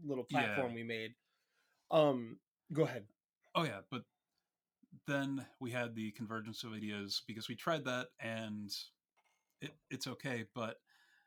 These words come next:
Speaker 2: we realized we had the issue of how are we going to place the creations that we make, because when we make the crea-, when we make the connections, elements get created,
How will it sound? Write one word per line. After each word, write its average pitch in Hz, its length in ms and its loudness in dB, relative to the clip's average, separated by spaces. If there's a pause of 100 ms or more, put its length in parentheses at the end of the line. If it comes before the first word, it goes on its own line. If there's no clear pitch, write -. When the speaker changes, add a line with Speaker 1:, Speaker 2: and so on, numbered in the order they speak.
(580)
Speaker 2:
we 127 140 2
realized 135 360 2
we 131 80 0
had 120 100 -2
the 120 120 2
issue 120 200 -2
of 107 80 -6
how 123 240 2
are 120 80 2
we 113 140 0
going 110 200 -2
to 101 60 -6
place - 320 -6
the - 100 -8
creations 117 640 -6
that 147 100 -6
we 143 80 -6
make, 156 260 -4 (180)
because 120 280 -6
when 131 80 0
we 117 60 2
make 117 220 -2
the 131 80 -6
crea-, 120 300 -4 (100)
when 123 240 0
we 135 100 2
make 127 160 -4
the 127 100 -6
connections, 107 800 -2 (800)
elements 117 320 0
get 135 140 -10
created, 101 500 -8